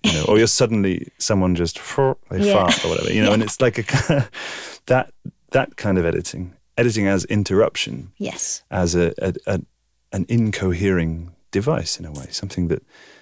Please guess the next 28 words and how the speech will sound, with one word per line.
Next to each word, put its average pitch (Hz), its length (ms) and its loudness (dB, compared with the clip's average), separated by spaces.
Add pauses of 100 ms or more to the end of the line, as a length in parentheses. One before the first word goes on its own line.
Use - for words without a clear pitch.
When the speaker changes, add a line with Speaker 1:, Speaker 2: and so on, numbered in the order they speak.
(340)
Speaker 1:
that - 120 -8
doesn't 131 280 2
want 69 200 0
to 80 300 -2
disappear, 80 520 -4
that 69 120 -8
wants 92 260 0
to - 140 -6
constantly - 480 -2
affirm, 90 640 0 (120)
Speaker 2:
Mm-hmm. 190 1000 0
Speaker 1:
that - 120 4
Speaker 2:
Mm-hmm. 196 200 -2
Speaker 1:
to 110 180 2
assert - 640 2
not 123 240 0
itself, - 560 0
but, 80 120 -6 (260)
but 95 100 -2 (420)
being 101 220 2
used 104 320 0
as 90 120 0
a 90 100 2
thing 92 300 0
to 87 120 -8
kind 87 180 -4
of, 82 240 -4 (800)
uh, 80 180 -6